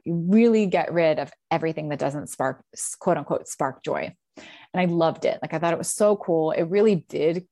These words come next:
make me feel lighter, just getting rid of stuff. But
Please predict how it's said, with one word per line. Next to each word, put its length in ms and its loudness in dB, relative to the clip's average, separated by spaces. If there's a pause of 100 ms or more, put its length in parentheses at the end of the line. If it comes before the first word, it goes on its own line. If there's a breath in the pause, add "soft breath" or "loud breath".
(360)
make 180 -4
me 100 -6
feel 480 0
lighter, 560 0
just 220 -6
getting 240 0
rid 140 0
of 60 -6
stuff. 380 -4 (760 soft breath)
But 280 2